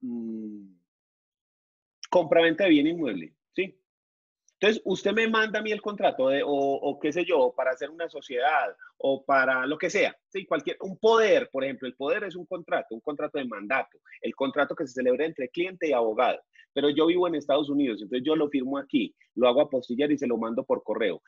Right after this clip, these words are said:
y usted lo firma en Medellín, ¿sí? Pero la demanda se va a presentar en Bogotá. ¿Cómo sería el fuero contractual ahí? La firma del contrato no es importante, porque la firma es solamente, digamos, el acto en el cual la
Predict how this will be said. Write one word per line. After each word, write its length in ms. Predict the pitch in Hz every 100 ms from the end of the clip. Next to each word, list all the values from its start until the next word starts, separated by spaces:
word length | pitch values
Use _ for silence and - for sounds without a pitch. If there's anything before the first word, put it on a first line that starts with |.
| -
y 100 | 104
usted 200 | 113 139
lo 140 | 147 127
firma 220 | 120 127
en 80 | 131
Medellín, 520 | 113 104 110 98 78 _ _ _
¿sí? 220 | - 151 - _
Pero 160 | 123 117
la 120 | 113
demanda 320 | 110 143 139
se 80 | 120
va 60 | 110
a 60 |
presentar 400 | - 117 107 101
en 100 | 110
Bogotá. 480 | 107 90 87 117 - _ _ _ _
¿Cómo 280 | - 139 156
sería 220 | 143 127
el 80 | 127
fuero 240 | 143 143
contractual 580 | 143 123 101 101 101 98
ahí? 280 | 113 131 95 _ _ _ _ _ _ _ -
La 300 | 131 151 151
firma 360 | 214 220 220 226
del 160 | 196 151
contrato 580 | 156 151 208 208 190
no 360 | 160 147 151 180
es 220 | 202 202
importante, 800 | 214 202 156 143 180 170 131 110
porque 320 | 131 123 139
la 280 | 131 127 127 -
firma 480 | 208 208 208 208 -
es 240 | 160 143 -
solamente, 1000 | 190 190 185 185 196 185 170 - 110 - _ _ -
digamos, 460 | 127 135 143 180
el 240 | 165 139 143
acto 460 | 202 196 - 175
en 160 | 151 131
el 120 | 131
cual 420 | 123 160 139 107 113
la 180 | 123